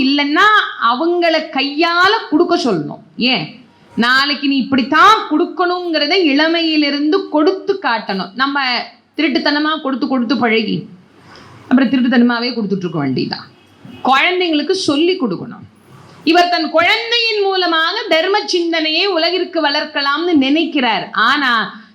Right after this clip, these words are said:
தர்மஸ்வரூபிணியான அம்பாளிடத்திலிருந்து தகப்பனார் கற்றுக்கொள்ளுகிறாரா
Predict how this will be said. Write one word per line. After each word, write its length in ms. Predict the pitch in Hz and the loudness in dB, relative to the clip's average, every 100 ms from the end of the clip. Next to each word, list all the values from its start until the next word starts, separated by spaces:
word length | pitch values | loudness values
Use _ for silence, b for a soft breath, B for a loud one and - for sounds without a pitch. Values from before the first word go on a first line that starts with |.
| - | -4
தர்மஸ்வரூபிணியான 1800 | 190 233 392 440 453 - - 285 302 403 453 - 403 392 392 370 339 330 302 220 | 2 4 4 4 2 2 -2 0 2 2 2 2 2 2 2 2 2 2 0 2
அம்பாளிடத்திலிருந்து 1300 | 247 330 381 415 427 415 392 392 392 349 339 370 403 | 2 4 4 6 4 2 0 0 0 2 2 0 0
தகப்பனார் 680 | 381 302 359 392 403 392 359 | 0 0 0 0 0 0 0
கற்றுக்கொள்ளுகிறாரா 800 | 320 - 330 320 302 302 285 294 | -2 -2 -2 0 0 0 0 2